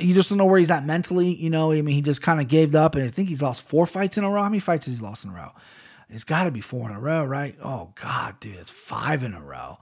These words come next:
Ugh. So he lost to Woodley, knee injury, took, you know, had to take a year off, beat Thiago Alves, which is an awesome fight. Split decision loss to Robbie Lawler, one of my all-time favorite fights. A lot of people thought he won. I actually scored that fight for Lawler. Then he just completely gave up against Maia,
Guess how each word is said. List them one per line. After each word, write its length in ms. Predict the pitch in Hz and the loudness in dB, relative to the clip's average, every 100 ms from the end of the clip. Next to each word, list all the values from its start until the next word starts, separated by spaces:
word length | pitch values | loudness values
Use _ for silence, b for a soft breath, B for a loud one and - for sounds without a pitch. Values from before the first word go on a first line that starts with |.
| b b b b b b b - | b b b b b b b 2
Ugh. 340 | 180 170 131 - | 6 8 6 2
So 180 | - 165 | 4 6
he 80 | 151 | 8
lost 300 | 170 208 - | 8 6 4
to 100 | 226 | 6
Woodley, 420 | 208 185 175 175 | 8 8 6 4
knee 240 | 165 165 | 4 4
injury, 360 | 160 143 143 143 | 4 6 4 4
took, 360 | - 160 143 - | 4 4 4 -2
you 120 | 156 | 2
know, 60 | 143 | 4
had 120 | 147 | 4
to 60 | 143 | 4
take 200 | 170 143 | 2 2
a 40 | |
year 260 | 156 156 147 | 2 4 4
off, 320 | 135 131 - | 2 0 -2
beat 200 | 170 180 | -2 0
Thiago 340 | 190 185 180 | 6 8 8
Alves, 400 | 165 151 147 147 | 8 6 4 2
which 100 | 143 | 0
is 80 | 127 | -2
an 60 | 131 | -2
awesome 320 | 135 143 143 | 0 0 -2
fight. 380 | - 131 113 110 B B B B | -2 -2 -4 -8 B B B B
Split 340 | - - 214 233 | -6 6 6 6
decision 400 | 220 233 196 196 | 4 4 6 8
loss 220 | 185 180 | 8 6
to 80 | 170 | 4
Robbie 280 | 165 165 | 6 6
Lawler, 320 | 151 143 143 139 | 4 4 4 4
one 140 | 143 | 2
of 80 | 143 | 0
my 100 | 135 | 2
all-time 460 | 151 180 185 180 | 6 6 8 6
favorite 280 | 175 175 165 | 6 6 6
fights. 280 | - 135 127 | 4 0 2
A 40 | |
lot 100 | 143 | 2
of 40 | 160 | 4
people 200 | 196 175 | 4 4
thought 180 | 185 180 | 6 6
he 60 | |
won. 260 | 160 165 147 | 6 4 4
I 160 | 175 | 6
actually 220 | 240 - 214 | 4 2 -2
scored 300 | - 185 180 | 4 6 6
that 120 | 156 | 6
fight 220 | 160 143 | 4 2
for 80 | 139 | 2
Lawler. 500 | 131 139 139 135 127 b b b b b b | 0 2 2 0 -4 b b b b b b
Then 120 | 170 | 4
he 80 | 180 | 6
just 240 | 170 165 | 4 4
completely 460 | 170 139 175 185 190 | 2 6 6 8 6
gave 260 | 170 170 | 6 8
up 160 | 160 147 | 6 4
against 300 | 151 147 131 | 2 -2 0
Maia, 480 | 143 131 131 127 | 2 2 2 -2